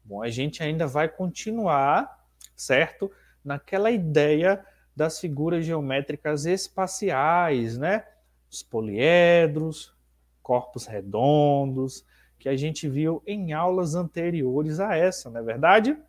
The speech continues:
Bom, e aí a gente vai trazer,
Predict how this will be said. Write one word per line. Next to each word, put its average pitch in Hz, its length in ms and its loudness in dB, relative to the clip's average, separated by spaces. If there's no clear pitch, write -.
Bom, 135 360 2
e 202 120 2
aí 220 240 6
a 262 60 2
gente 262 280 -6
vai 240 380 2
trazer, 202 800 -2